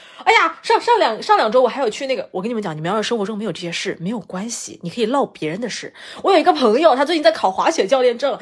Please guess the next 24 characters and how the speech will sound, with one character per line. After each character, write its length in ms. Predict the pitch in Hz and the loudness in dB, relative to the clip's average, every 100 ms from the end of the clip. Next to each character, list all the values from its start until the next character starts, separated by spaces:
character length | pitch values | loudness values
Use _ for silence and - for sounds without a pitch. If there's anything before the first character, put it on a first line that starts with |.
| - - | -6 -4
哎， 60 | |
特 120 | - 440 | 0 2
别 80 | 320 | 2
厉 100 | 311 | 2
害。 100 | 254 | -2
他 80 | 311 | -4
们 80 | 320 | -2
上 160 | 339 | -2
那 60 | 330 | -2
个 80 | 285 | -2
山 200 | 302 294 | 0 2
上 80 | 277 | 2
滑， 240 | 262 254 - | 0 -4 -4
我 80 | 180 | -6
跟 80 | 214 | -6
你 80 | 202 | -6
讲， 160 | 165 _ _ _ _ | -10 _ _ _ _
唠 180 | 247 226 | -4 -4
嗑 220 | - 208 | -4 -8
是 120 | 196 190 | -10 -12
一 40 | |
门 160 | 147 151 | -14 -12
技 180 | 180 | -10
术， 220 | - - | -10 -12